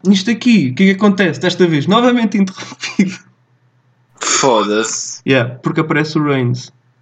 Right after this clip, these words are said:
Speaker 1: e dá
Speaker 2: Claro.
Speaker 1: porrada nos gajos. Ou seja, neste momento, tipo, tu pensavas, "Ah, o Braun talvez fosse para o lado dos Retribution." Não, porque, tipo, o Brain-, o Reigns, tipo, admitiu que queria ser campeão para desrespeitar o belt e, tipo, de género, "Já tem quase
Speaker 2: Ah.
Speaker 1: todos os belts, querem também aquele."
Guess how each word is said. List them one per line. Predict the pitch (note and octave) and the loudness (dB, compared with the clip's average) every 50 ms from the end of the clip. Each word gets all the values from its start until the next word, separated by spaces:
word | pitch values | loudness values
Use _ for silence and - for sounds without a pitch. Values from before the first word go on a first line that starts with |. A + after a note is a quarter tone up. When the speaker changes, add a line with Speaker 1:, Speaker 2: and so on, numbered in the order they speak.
| _ _ _ _ _ _ _ _ - - | _ _ _ _ _ _ _ _ -12 -4
Speaker 1:
e | - C3+ | -4 -2
dá | C3+ C3+ | 0 0
Speaker 2:
Claro. | G#2+ F2+ - | 0 0 0
Speaker 1:
porrada | - C3 B2+ B2+ A#2+ | 0 -2 -2 -2 -2
nos | A#2+ A#2 A#2+ | -2 -2 -4
gajos. | B2 A#2+ A2 A2 - - - | -4 -4 -6 -6 -8 -12 -18
Ou | - _ _ _ _ _ - - | -20 _ _ _ _ _ -10 -2
seja, | - G#3 F3 C#3+ C#3 - - - _ _ _ - | 0 0 0 0 -4 -12 -16 -20 _ _ _ -2
neste | D#3 F3 F#3 - - | -2 -2 -2 0 0
momento, | G3+ G3+ G#3+ G#3+ G3+ G3+ | 0 2 2 2 0 0
tipo, | - G#3 F#3+ F#3 - | 0 -2 -2 -2 -4
tu | - F#3 F3 | -6 -6 -6
pensavas, | F3 F#3+ F#3 F#3 F#3+ F3+ D#3+ D#3 E3 - | -2 -2 -2 -2 0 -2 -4 -4 -6 -6
"Ah, | D#3+ A3 A3 | -2 0 0
o | G3 E3+ | 0 2
Braun | F#3 F#3 F3+ F3+ | 0 0 0 0
talvez | F3+ F#3+ F3 F3 E3+ E3 | 0 -2 0 0 -2 -2
fosse | - F3 E3 - | -4 -6 -6 -4
para | - F3 E3+ | -6 -4 -4
o | |
lado | D#3+ D#3+ D#3+ E3 | -2 -2 -2 -2
dos | E3+ D#3+ | -2 -2
Retribution." | E3+ D#3+ - D#3+ D#3+ E3+ E3 - - G#3+ | -4 -2 -2 -2 -2 -2 -4 -4 -6 -6
Não, | E3 D3+ D3 | -4 -4 -4
porque, | C#3 C#3 - C3+ A#2+ B2 - C#3 B2 | -4 -6 -8 -10 -10 -10 -12 -12 -12
tipo, | B2 - - - A2 - _ | -12 -12 -16 -20 -20 -20 _
o | - C#3+ C#3+ C3+ | -6 -6 -4 -2
Brain-, | C#3+ C#3+ D3 D3 C#3+ D3 C#3+ C3+ B2+ D3+ | -2 -2 -2 0 -2 -2 -4 -6 -4 0
o | D#3+ D3+ D#3 | 2 4 4
Reigns, | E3+ F3+ F#3+ F#3+ F#3 - | 6 6 6 4 4 2
tipo, | - - G3+ F#3 G3 | 0 -2 0 2 2
admitiu | F#3+ F3+ F#3+ G3 F#3+ G#3+ A3 G#3+ G#3+ | 2 2 2 0 0 0 -2 -4 -4
que | - - A#3 | -4 -6 -8
queria | A3+ - - F#3 G3 | -6 -4 0 0 0
ser | F#3 F#3 F#3+ | 2 2 0
campeão | F#3+ G3 G3 F#3+ F#3+ G#3 A3 A3 | 2 2 0 2 2 0 0 2
para | G#3+ G3+ | 0 -2
desrespeitar | F#3+ - - - - F3+ F3+ F#3+ F#3 F3+ | -2 -2 -8 -2 0 0 2 2 2 2
o | F3+ | 2
belt | F3+ F#3 G3 G3 F#3+ F#3+ - | 4 2 2 2 0 -2 -4
e, | F3+ | -8
tipo, | D#3+ - D#3 - - | -6 -6 -8 -8 -6
de | - | -6
género, | D3 C#3 C#3 D3 | -4 -2 -2 -2
"Já | D3 D#3+ D#3+ | 0 -2 -2
tem | D#3+ E3+ E3+ F3 | 0 0 0 0
quase | - E3+ E3+ E3+ | 0 0 -2 0
Speaker 2:
Ah. | - | -2
Speaker 1:
todos | F3 E3 F3+ | -2 0 0
os | E3+ E3 | -2 0
belts, | D#3+ E3 F3+ F#3 F#3 F#3 - - | 0 -2 0 -2 -2 -4 -8 -8
querem | - E3+ E3+ E3+ E3 | -6 -4 -4 -4 -4
também | E3 D#3+ D#3+ D#3+ D#3+ | -4 -4 -2 -2 -2
aquele." | D#3 D3+ C3 B2 | -2 -4 -4 -4